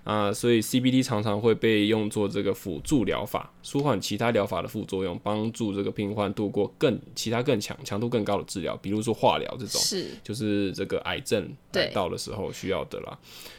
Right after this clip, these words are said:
Speaker 1: 那后来这个，也有这个加拿大的这个麦马斯特大学的药物滥用专家有表示吼，C B D是相对安全物质，在众多的这个治疗领域中，其实前景是可期的。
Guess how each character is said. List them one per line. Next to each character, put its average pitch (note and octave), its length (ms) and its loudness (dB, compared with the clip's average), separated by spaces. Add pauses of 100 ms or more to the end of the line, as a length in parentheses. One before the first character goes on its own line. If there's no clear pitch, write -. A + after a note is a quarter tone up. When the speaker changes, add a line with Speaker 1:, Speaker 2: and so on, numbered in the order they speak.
(140)
Speaker 1:
那 B2 200 2
后 C3+ 160 4
来 A#2 380 8
这 C3+ 160 0
个， A2+ 360 8
也 B2+ 140 6
有 C#3 140 10
这 D3 100 2
个 C3+ 100 6
加 B2 260 4
拿 G#2 200 2
大 G#2 480 4
的 F2 220 2
这 F#2+ 120 -4
个 E2+ 480 2 (140)
麦 G#2+ 380 2 (260)
马 F#2 240 0
斯 C#3+ 300 -2
特 B2 260 4
大 A2 240 4
学 - 240 -4
的 E2+ 140 -2
药 A#2+ 180 6
物 A2 160 4
滥 G#2 100 4
用 G2+ 140 2
专 F#2+ 260 0
家 F#2 320 0 (260)
有 F#2+ 180 4
表 E2 260 0
示 G2 240 -4
吼 F#2+ 160 -4
，C - 180 -2
B B2+ 140 4
D B2 160 4
是 B2+ 100 0
相 A#2+ 320 2
对 A#2+ 120 6
安 G2+ 120 4
全 G#2 160 -4
物 G2 160 0
质， A2+ 120 -8
在 A2 180 2
众 A2 260 0
多 G2+ 220 2
的 F2+ 140 -2
这 G2 120 -2
个 F2 240 0 (380)
治 C#3+ 240 2
疗 G2 220 4
领 F2+ 100 0
域 G#2 100 2
中， G#2 380 -2
其 - 160 -4
实 C3+ 100 0
前 A#2+ 240 2
景 B2 160 2
是 A2 80 -2
可 - 220 -6
期 - 260 -6
的。 - 160 -4